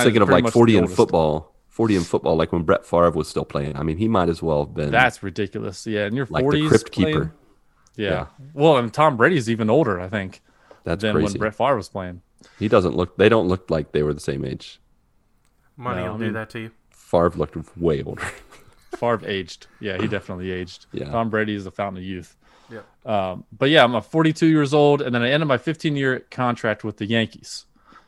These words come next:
Speaker 2: And so I,
Speaker 1: Yuck.
Speaker 2: I got, it was, so it was, I'm forty-two, and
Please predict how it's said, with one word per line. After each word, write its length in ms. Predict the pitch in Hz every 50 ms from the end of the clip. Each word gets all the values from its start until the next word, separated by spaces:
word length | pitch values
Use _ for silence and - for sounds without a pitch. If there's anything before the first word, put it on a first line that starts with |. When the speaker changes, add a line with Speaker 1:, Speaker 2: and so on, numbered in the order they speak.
| _ _ _ _ _ -
Speaker 2:
And 420 | 110 107 104 101 101 101 98 98 95
so 520 | - 110 101 95 98 98 98 98 101 - -
I, 220 | 104 104 104 104 101
Speaker 1:
Yuck. 340 | 101 101 101 101 101 95 95 _ _ _ _ _ _ _
Speaker 2:
I 120 | - 175 190
got, 360 | 180 156 131 123 123 - - - - - - - -
it 80 | 151 165
was, 340 | 170 160 143 135 - 147
so 240 | - 170 147 135 139
it 120 | - - 151
was, 220 | 147 143 - - - - - _ - -
I'm 120 | 160 160
forty-two, 720 | - 214 220 220 226 202 - - 240 202 151 131 120 123 - -
and 460 | 135 127 127 123 123 120 117 113 113